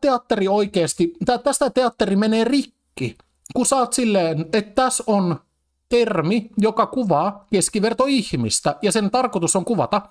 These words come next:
keskivertoihmistä, ja sä oot siitäkin sille, sille ei, ei.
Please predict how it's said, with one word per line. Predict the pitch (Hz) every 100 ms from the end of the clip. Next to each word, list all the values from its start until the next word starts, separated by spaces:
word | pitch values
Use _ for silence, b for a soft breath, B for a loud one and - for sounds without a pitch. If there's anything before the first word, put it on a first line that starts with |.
| _ -
keskivertoihmistä, | 120 - 147 180 208 254 285 - - 117 - - B B
ja | 196
sä | 190
oot | -
siitäkin | 254 170 127
sille, | 135 139 131 _ _ - _ _ _ _ _ _ _ _ _ _ _ _ _ _ _ _ - - - B B B
sille | 247 247
ei, | 254 269 254
ei. | 185 123